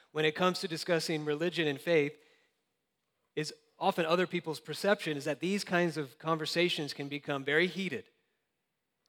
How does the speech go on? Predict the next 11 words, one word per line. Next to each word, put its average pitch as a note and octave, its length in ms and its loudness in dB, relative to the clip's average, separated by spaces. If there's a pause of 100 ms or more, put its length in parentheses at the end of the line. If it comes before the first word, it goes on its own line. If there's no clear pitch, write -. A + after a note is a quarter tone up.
very D#3+ 220 6
abrasive, D#3+ 560 2 (240)
very E3 180 6
combative, E3+ 560 4
very D#3+ 240 4
imp-, D3+ 140 -6 (140)
impersonal, F3+ 760 2 (160)
and C#3+ 160 -6
preaching F#3 480 2
and D3+ 100 -2
uncaring. C3+ 580 -4